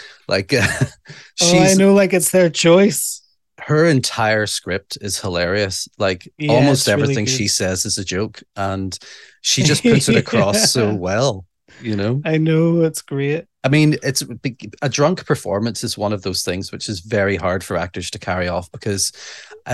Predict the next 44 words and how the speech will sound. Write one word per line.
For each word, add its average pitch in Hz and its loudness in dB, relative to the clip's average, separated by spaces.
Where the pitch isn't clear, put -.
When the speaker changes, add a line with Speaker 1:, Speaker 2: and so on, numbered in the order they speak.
Speaker 1:
a - 2
Speaker 2:
That's - -2
Speaker 1:
lot 131 6
Speaker 2:
so 175 6
Speaker 1:
of 151 0
the 143 2
Speaker 2:
true. 139 -4
Speaker 1:
'cause 139 -2
they 147 2
can't 139 -2
get 113 0
drunk 104 -4
to - -8
do 110 -2
the 127 2
performance. 120 -4
You 247 4
know 240 6
what 240 4
Speaker 2:
<laughs> 233 4
Speaker 1:
I - 2
mean? 220 0
Speaker 2:
Yeah, 190 0
yeah, 165 0
yeah. 156 0
Speaker 1:
Because 135 2
in 123 -2
a 117 2
way, 113 4
if 117 -2
they 107 0
were 104 -6
really 113 0
drunk, 95 -6
you'd 90 -8
plainly 101 -2
be 92 -4
able 92 -4
to - -10
tell. 113 -2
Speaker 2:
Yeah. 160 2
Speaker 1:
You 120 4
know, 123 4
like, 120 -2